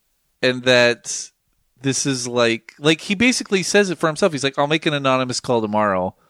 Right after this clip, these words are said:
We'll get the bonds. We'll split 'em up five ways. I'll get one point five million dollars or whatever."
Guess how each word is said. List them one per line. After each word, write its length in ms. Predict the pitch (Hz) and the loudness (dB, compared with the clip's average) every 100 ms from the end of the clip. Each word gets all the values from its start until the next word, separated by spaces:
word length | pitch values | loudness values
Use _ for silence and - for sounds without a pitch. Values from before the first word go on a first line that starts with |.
| _ _ | _ _
We'll 120 | 131 | -2
get 220 | 131 135 - | 0 0 -2
the 60 | |
bonds. 500 | 107 113 107 92 92 | -2 -2 0 -4 -8
We'll 140 | 110 104 | -8 -8
split 300 | - 117 110 | -6 -4 -2
'em 80 | 104 | -2
up 140 | 101 | -2
five 260 | - 98 92 | 0 -2 0
ways. 320 | 101 98 95 | -2 0 0
I'll 140 | 90 98 | -4 -2
get 180 | 98 | -2
one 180 | 87 95 | -4 -8
point 240 | 95 101 87 | -8 -8 -4
five 200 | 92 87 | -4 -4
million 280 | 90 76 87 | -8 -10 -6
dollars 360 | 80 69 - | -4 -4 -8
or 60 | 92 | -8
whatever." 420 | - 50 - - | -8 -8 -10 -18